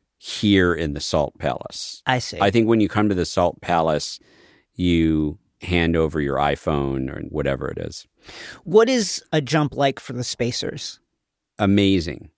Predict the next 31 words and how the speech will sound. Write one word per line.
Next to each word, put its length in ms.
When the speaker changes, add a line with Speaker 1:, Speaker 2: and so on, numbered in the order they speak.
Speaker 1:
ecstatic. 880
It's 300
like 180
taking, 680
you 100
know, 340
M 160
D 180
M 160
A 180
or 100
something 280
like 160
that. 140
I 40
mean, 140
they, 200
they, 280
they, 180
for 200
them, 320
it's 140
a, 80
it's 160
a 60
religious 500
experience. 680
Speaker 2:
Is 180
there, 140
like, 160
a, 160